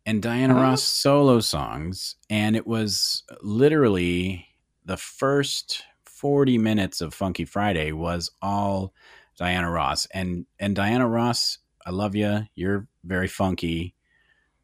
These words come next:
Speaker 1: but your music isn't all funky. And it was,
Speaker 2: No.
Speaker 1: s-, it was kind of annoying. And it was the one <laughs> time when I'm like, "Why does this D J get the freedom to do whatever he damn well pleases? Because he should be playing funk music." <laughs>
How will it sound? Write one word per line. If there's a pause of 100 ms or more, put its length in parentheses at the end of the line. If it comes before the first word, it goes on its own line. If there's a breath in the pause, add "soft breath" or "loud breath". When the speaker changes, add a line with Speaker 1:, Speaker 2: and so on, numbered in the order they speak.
(100)
Speaker 1:
but
your
music
isn't
all
funky. (280)
And
it
was,
Speaker 2:
No. (520)
Speaker 1:
s-,
it
was
kind
of
annoying.
And
it
was
the
one
<laughs>
time
when
I'm
like, (500 soft breath)
"Why
does
this
D
J
get
the
freedom
to
do
whatever
he
damn
well
pleases?
Because
he
should
be
playing
funk
music."
<laughs>